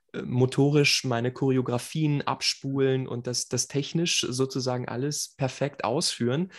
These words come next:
aber mit meinen Gedanken trotzdem woanders sein. Aber wie, wie gelingt es euch vielleicht, oder vielleicht gelingt es euch auch manchmal nicht,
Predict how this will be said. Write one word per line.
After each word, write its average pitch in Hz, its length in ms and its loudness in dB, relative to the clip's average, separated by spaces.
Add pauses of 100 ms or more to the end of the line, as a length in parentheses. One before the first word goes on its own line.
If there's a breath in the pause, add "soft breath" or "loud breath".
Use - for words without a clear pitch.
(300 loud breath)
aber 123 220 -2
mit 123 180 -2
meinen 123 160 -2
Gedanken 127 320 -4
trotzdem 127 360 -8
woanders 110 380 -4
sein. 110 240 -6
Aber 117 260 -2
wie, 117 260 -4
wie 120 120 -4
gelingt 127 320 0
es - 180 -4
euch 123 240 -2
vielleicht, 127 640 -4
oder 120 180 -2
vielleicht 120 240 -2
gelingt 135 280 4
es 127 160 -4
euch 117 160 -4
auch 113 100 -8
manchmal 117 360 -4
nicht, 135 240 -4